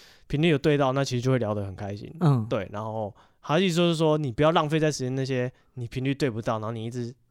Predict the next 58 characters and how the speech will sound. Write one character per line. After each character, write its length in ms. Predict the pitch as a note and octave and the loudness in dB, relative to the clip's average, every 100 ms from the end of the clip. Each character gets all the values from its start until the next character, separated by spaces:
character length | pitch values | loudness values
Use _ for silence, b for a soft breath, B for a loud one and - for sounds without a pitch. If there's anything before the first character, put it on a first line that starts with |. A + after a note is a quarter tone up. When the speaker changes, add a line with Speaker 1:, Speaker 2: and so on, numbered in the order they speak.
| - | -10
Speaker 1:
可 100 | A#2 | -4
能 140 | B2 | 2
人 120 | C3 | 8
家 80 | E3+ | 10
Speaker 2:
迎 40 | F#3 | 10
合 160 | E3+ | 10
他。 280 | F3+ E3 D#3+ - | 8 6 4 4
Speaker 1:
对， 180 | C#4 G#3 | 4 6
人 140 | F#3 | 6
家 80 | G#3+ | 6
照 180 | C4 A#3 | 6 6
片 160 | B3 | 6
很 140 | G3+ G3+ | 6 4
好 100 | D3+ | 6
看， 360 | - G3+ A#2 B2 - _ _ | 6 6 4 -6 -20 _ _
然 120 | E3 | 2
后 60 | F#3+ | 2
你 80 | |
就 140 | F3 F#3+ | 2 0
想 180 | E3+ C#3 | 2 2
要 140 | D3+ | 2
一 120 | - | -2
直 260 | E3 C#3 C3 | -4 -4 -6
就 160 | - C#3+ | -4 -6
是 240 | C#3 C3 | -4 -4
花 160 | C#3 C#3+ | 0 0
很 80 | |
多 100 | C3 | 2
时 140 | B2+ A#2 | -2 -2
间 140 | A#2+ | -2
那 80 | B2 | -2
样， 120 | A#2+ | -2
这 40 | A#2+ | -2
样 120 | B2 | -4
硬 180 | D#3 C3 | -2 0
要 140 | C3 | 0
搭 240 | B2+ A#2+ | 0 0
他 140 | A#2+ B2 | 0 0
的 60 | G#2+ | 0
话， 200 | A#2 G#2 A#3+ | -2 -2 4
Speaker 2:
嗯。 340 | D3 C#3+ C3+ | 6 6 6
Speaker 1:
他 60 | B2+ | 4
说 100 | A2 | 2
其 60 | |
实 100 | D3+ | 0
你 80 | C3 | 0
聊 140 | A2 | -2
不 80 | A2 | -2
来 80 | A2 | -4
就 80 | G2+ | -6
算 200 | - A2+ | -8 -10
了。 400 | _ _ _ C3+ | _ _ _ 2
Speaker 2:
哦。 540 | B2+ B2+ A#2 G#2 G#2 | 4 4 2 -2 -6
Speaker 1:
对， 160 | - A2 | -8 -8
然 100 | A2+ | -4
后 80 | C3 | 0
他 60 | D3+ | 2
说 240 | D3+ D3 | 2 0